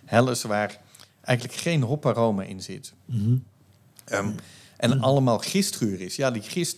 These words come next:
Speaker 1: dat is alcohol en, en die smaak. Dan wordt het een beetje lastiger. Dus voor, voor, toen werd, toen, ehm, mij werd gevraagd om een, eh, Heineken nul punt nul te gaan, ehm,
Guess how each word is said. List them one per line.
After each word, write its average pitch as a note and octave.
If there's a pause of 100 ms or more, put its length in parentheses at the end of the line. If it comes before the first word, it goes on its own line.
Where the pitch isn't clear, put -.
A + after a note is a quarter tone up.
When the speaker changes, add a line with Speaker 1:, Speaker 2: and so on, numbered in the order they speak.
(140)
Speaker 1:
dat A#2+
is -
alcohol C3 (100)
en, A#2+
en A2
die G#2+
smaak. A#2+ (1400)
Dan D#3+
wordt D3+
het B2
een B2
beetje A#2
lastiger. C3+ (540)
Dus B2
voor, B2
voor, - (120)
toen D3
werd, C3 (180)
toen, C3
ehm, A#2 (520)
mij B2
werd B2
gevraagd B2+
om A2
een, G2+
eh, G2 (380)
Heineken B2+
nul B2
punt A2
nul C3
te A#2+
gaan, G2
ehm, F2+